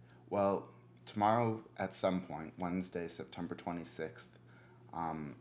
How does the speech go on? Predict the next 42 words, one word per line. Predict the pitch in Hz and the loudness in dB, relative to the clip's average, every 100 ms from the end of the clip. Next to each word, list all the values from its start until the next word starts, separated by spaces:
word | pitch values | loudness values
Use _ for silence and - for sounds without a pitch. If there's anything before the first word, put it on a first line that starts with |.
| - - - - - - - - | -18 -20 -20 -20 -20 -20 -20 -16
if | 113 | -8
you're | 107 98 | 0 2
on | 101 | 2
the | |
sequencer | 95 135 123 98 - 80 | 0 -2 -2 -2 -2 -4
window, | 80 80 82 73 - - | -6 -4 -4 -6 -10 -4
a | 90 85 98 | -2 0 2
ribbon | 117 98 | 2 2
will | 78 | -2
pop | - 85 80 | 2 4 4
up | 76 76 | 0 -4
along | 78 80 76 | -2 -2 -4
the | |
top | 71 82 78 - | 0 2 2 2
and | 78 | -8
it'll | 73 78 | -6 -8
say, | - 78 78 | -6 -6 -6
"A | - | -4
new | 92 90 | -2 -2
version | 90 85 82 90 | -2 -4 -2 -2
of | 90 | -2
Reason | 87 87 95 | -4 -4 -2
is | 104 | -2
out. | 135 127 - - - - - | -2 -2 -4 -8 -20 -20 -16
Would | - | -8
you | 80 | -4
like | 78 - | -4 -2
to | 92 85 85 82 71 - | -2 -2 -2 -4 0 2
update?" | 117 - - - - - - - | 2 0 -10 -12 -18 -20 -20 -20
Something | - 82 78 80 - | -8 -6 -6 -10 -12
to | 65 67 | -12 -6
that | 78 73 | -4 -4
effect, | 76 80 82 - | -2 -2 -2 -4
and | 82 | -8
you | 82 - - - - | -8 -10 -20 -20 -8
click | 92 92 - | -4 -4 0
yes, | 98 113 - - - - - - - | 0 0 -6 -12 -20 -20 -20 -20 -14
install | 85 82 - 90 92 | -10 -4 6 8 8
and | 90 87 | 4 0
restart. | 87 90 92 95 - - | -2 -2 0 0 -2 -8
It | - 73 | -10 -8
will | 76 73 | -8 -8